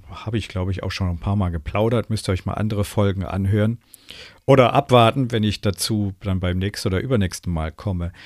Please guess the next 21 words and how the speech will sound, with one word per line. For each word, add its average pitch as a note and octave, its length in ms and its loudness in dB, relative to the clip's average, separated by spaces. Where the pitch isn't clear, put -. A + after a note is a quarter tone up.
In A2+ 480 2
dieser C#3 260 4
Folge D3 360 4
geht A#2+ 260 2
es - 160 -2
mir A#2 280 2
um A2 200 0
diese G#2+ 320 0
Maske, G#2 720 0
um G#2+ 440 -6
dieses G2+ 680 0
Starksein G2+ 1200 2
wollen. F#2 560 -2
Diese G#2 240 2
Maske, A2+ 420 2
die G#2+ 140 2
wir G2+ 100 2
vor B2 320 2
uns G#2 360 -2
hertragen. F#2+ 800 2
Denn D#3+ 320 2